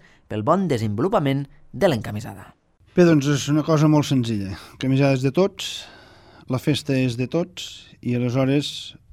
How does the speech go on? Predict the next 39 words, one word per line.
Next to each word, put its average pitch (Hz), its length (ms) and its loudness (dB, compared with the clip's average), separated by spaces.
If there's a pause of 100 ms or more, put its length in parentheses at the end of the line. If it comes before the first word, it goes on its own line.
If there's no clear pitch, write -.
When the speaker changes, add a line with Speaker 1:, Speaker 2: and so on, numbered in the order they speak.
Speaker 2:
jo, 123 160 2
en 98 220 -2
aquest 104 180 -10
cas, 127 360 -6
com 107 180 -4
a 104 80 -6
president 107 380 -4
del 101 120 -6
Centre 107 220 -4
d'Estudis, 117 400 -6
que 104 140 -8
és 101 80 -6
l'entitat 101 680 -8 (120)
qui 101 320 -4 (120)
coordina, 104 680 -2
organitza 101 500 -4
una 101 140 -4
mica 104 200 -8
la 110 80 -8
festa, 165 360 -4 (1160)
doncs 120 220 -2
jo 131 80 0
el - 60 -6
que 151 100 4
demanaria 135 480 4 (160)
és, 117 180 -4
com 117 320 -2
cada 127 300 0
any, 139 160 2 (260)
de 117 220 -2
que 117 180 -2
la 120 80 0
gent, 123 300 0 (260)
eh, 110 840 -4 (240)
ho 139 100 0
sentís 160 720 0
i, 127 160 -4
a 127 140 2
més 147 400 0